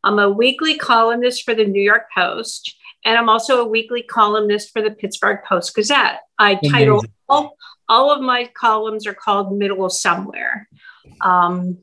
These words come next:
Speaker 1: because I do not believe that anywhere in this country, in my estimation, is the middle of nowhere. And, and that's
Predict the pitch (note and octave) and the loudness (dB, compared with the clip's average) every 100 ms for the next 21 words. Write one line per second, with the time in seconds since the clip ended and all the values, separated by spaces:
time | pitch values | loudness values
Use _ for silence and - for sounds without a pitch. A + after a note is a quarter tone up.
0 | G3+ A3+ A3 A3 G3+ G3 F#3+ F#3+ - - | -4 -4 -2 2 2 2 0 -4 -10 -12
1 | _ - - - G#3+ G#3 A3 A3 A#3 A#3 | _ -20 -20 -4 -2 0 2 4 4 4
2 | A#3 A3+ G#3 G3+ G3 F#3+ G3 - _ _ | 2 2 4 6 4 2 -4 -16 _ _
3 | A3 G#3 G3+ - A3+ A3+ G3+ G3 F#3+ F#3+ | -4 -2 0 0 0 0 0 0 0 -2
4 | F3+ - - F3+ F3 F#3 F3 F3 F#3+ F#3+ | -6 -8 -4 -4 -4 -2 -2 0 0 2
5 | F3+ F3+ F#3 - E3+ E3+ D#3+ F#3 F3 E3+ | 2 2 -2 -4 -4 -4 -4 -4 -4 -2
6 | G3 F#3 F3 E3+ F3+ F#3 - - - - | 0 2 0 -2 -4 -4 -6 -6 -6 -8
7 | - _ - - - - G3 G3+ G#3 - | -12 _ -16 -16 -10 -2 0 2 0 0
8 | C#4 D#4 E4+ - | 0 2 0 -4